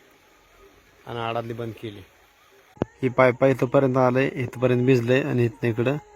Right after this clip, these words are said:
एवढं राहिलंय. मित्रांनो, आमच्या इकडे तुम्हाला सांगतो, वल्या वैरणीच कुठं नाही बघा. तुम्हाला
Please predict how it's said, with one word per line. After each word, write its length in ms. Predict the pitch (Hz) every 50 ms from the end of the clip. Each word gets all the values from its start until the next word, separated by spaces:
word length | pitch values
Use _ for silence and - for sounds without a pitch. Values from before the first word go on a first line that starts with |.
| - - - - - - - -
एवढं 260 | 131 123 123 123 131
राहिलंय. 300 | 131 120 110 107 104 98 - - _ _ _ - - - - - - - - - _ _ _ _ _ _ - - _ _ -
मित्रांनो, 600 | 143 147 143 - 165 185 190 196 196 196 190 190
आमच्या 340 | 185 180 160 151 131 165 165
इकडे 180 | 151 160 160
तुम्हाला 260 | 156 156 156 156 143 -
सांगतो, 540 | 160 147 127 127 135 123 117 117 120 131 - _ _ _ _ _ _ _ _ _ _ _ _ _ -
वल्या 340 | 127 117 117 139 147 170 196
वैरणीच 400 | 190 202 196 180 170 180 185 175
कुठं 220 | - - 143 131
नाही 120 | 135 127 117
बघा. 260 | 113 107 107 107 104 - - - - - - - _ _ _ - _ - _ _ _ _ _ _ _ _ -
तुम्हाला 640 | - 131 131 131 135 139 139 139 139 139 139 139 139